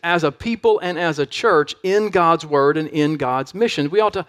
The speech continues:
always be striving according to the Word of God to stay faithful to Christ. There is no point in our life as a, as a body of believers together when we can say something like, "Well, I don't care what the Word of God says,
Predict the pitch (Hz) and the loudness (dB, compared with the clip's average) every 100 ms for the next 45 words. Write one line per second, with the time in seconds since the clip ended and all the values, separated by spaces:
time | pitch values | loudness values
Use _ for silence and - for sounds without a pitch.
0 | - - _ 202 226 240 202 180 139 156 | -14 -20 _ -2 0 2 2 0 -2 -2
1 | - - 175 180 196 170 156 143 - 190 | -2 -6 -2 2 2 2 -2 -4 -4 0
2 | 202 214 220 202 170 170 151 156 143 135 | 2 0 0 -2 0 0 2 2 0 -2
3 | - 131 123 135 131 135 127 - 107 101 | -2 -2 0 -2 -2 -10 -10 -12 -14 -16
4 | - _ _ _ _ _ _ _ - 185 | -20 _ _ _ _ _ _ _ -6 -2
5 | 196 254 240 277 277 - 285 247 143 151 | 0 0 0 -2 -2 -2 0 0 -2 -6
6 | - - - _ 190 202 214 214 220 240 | -14 -20 -20 _ 0 2 2 2 2 2
7 | 247 233 214 202 160 165 165 185 190 180 | 0 0 0 -2 -4 -14 -4 -2 0 0
8 | 214 240 202 214 233 214 202 190 156 247 | 0 0 0 0 0 -2 -2 -4 0 0
9 | 240 165 165 - - - 185 196 233 226 | 2 0 0 -4 -20 -4 -4 0 -2 -2
10 | 196 233 214 233 220 214 202 190 185 202 | -4 -2 0 -2 -2 0 2 0 0 -2
11 | 220 285 277 277 294 262 226 202 214 196 | 0 0 0 -2 0 0 0 0 0 0
12 | 214 233 233 - 175 160 170 | 0 2 0 0 0 2 -2